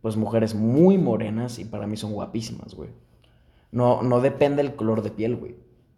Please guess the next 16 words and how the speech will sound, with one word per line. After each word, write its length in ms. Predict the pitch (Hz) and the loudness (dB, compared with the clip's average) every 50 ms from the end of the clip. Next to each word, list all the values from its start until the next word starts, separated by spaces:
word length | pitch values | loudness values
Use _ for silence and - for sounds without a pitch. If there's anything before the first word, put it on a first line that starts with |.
| _ _ _ _ _ _ _ _ _ _ _ | _ _ _ _ _ _ _ _ _ _ _
Pero, 680 | - 156 165 175 180 160 147 147 156 - - - - - - _ _ _ _ _ _ _ _ _ _ _ _ _ _ _ _ _ _ _ _ _ _ _ | 4 6 8 8 8 8 6 2 0 -2 -8 -12 -16 -20 -20 _ _ _ _ _ _ _ _ _ _ _ _ _ _ _ _ _ _ _ _ _ _ _
pero, 420 | - 202 151 185 160 151 147 180 - - - - - _ _ _ _ _ _ _ _ _ _ _ _ _ _ _ _ | 2 4 4 4 4 2 0 -2 -6 -10 -14 -20 -20 _ _ _ _ _ _ _ _ _ _ _ _ _ _ _ _
chance, 640 | - - 135 139 156 160 139 120 - - 104 95 - - - - _ _ | -2 2 4 4 4 4 2 0 -4 -4 -6 -6 -8 -10 -16 -20 _ _
si 200 | - - - 107 | -16 -8 -4 -4
esas 200 | 110 110 117 117 120 | -2 -2 -2 0 0
mujeres 540 | 113 107 - 113 110 110 107 101 - - | -2 0 0 0 2 2 0 0 -2 -6
no 120 | - 92 104 | -8 -6 -6
estuvieran 380 | 101 - - 98 95 90 92 92 | -6 -6 -4 -4 -2 -2 -4 -6
así 160 | - - 107 | -6 -4 -2
de 80 | 110 117 | 0 2
morenas, 640 | 120 123 120 117 117 107 101 101 - - - - - - _ _ _ _ _ _ _ _ | 2 2 2 2 0 0 -2 -4 -6 -10 -12 -16 -20 -20 _ _ _ _ _ _ _ _
no 140 | - 107 113 | -6 -4 -4
se 100 | 110 110 | -2 -2
me 100 | 110 107 | -2 -2
hubieran 280 | 104 101 104 104 98 98 | -2 -2 -2 -2 -2 -4
hecho, 200 | 95 92 95 | -4 -4 -6